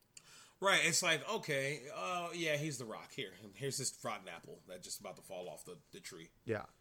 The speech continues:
Speaker 2: It's,
Speaker 1: Um,
Speaker 2: well,
Speaker 1: yeah.
Speaker 2: so in conjunction with this discussion,
Speaker 1: Sure.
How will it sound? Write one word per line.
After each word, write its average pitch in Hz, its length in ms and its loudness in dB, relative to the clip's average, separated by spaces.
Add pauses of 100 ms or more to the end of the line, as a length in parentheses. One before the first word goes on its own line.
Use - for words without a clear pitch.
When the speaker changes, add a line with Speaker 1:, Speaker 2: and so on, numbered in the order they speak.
Speaker 2:
It's, 170 240 6
Speaker 1:
Um, 117 400 0
Speaker 2:
well, 185 340 12 (320)
Speaker 1:
yeah. 113 120 -10 (320)
Speaker 2:
so 175 380 12 (400)
in 202 180 12
conjunction 202 560 8
with 196 120 6
this 170 120 -2
discussion, 120 640 0 (1080)
Speaker 1:
Sure. 107 220 -10